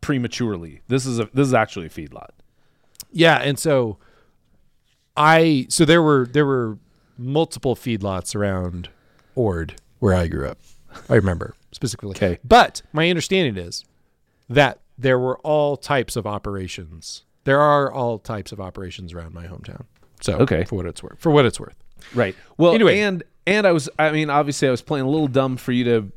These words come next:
Speaker 1: to ex-, to go through that explaining. One of the other interesting things that I learned about these three types of cattle ranchers,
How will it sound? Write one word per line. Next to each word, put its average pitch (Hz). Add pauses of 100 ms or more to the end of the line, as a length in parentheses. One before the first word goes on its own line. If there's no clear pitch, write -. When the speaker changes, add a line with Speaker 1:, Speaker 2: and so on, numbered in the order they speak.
Speaker 1:
to -
ex-, 104 (200)
to 123
go 120
through 120
that 113
explaining. 110 (320)
One 147
of 202
the 156
other 170
interesting 139
things 131
that 127
I 160
learned 120
about 123
these 123
three 135
types 123
of 98
cattle 131
ranchers, 123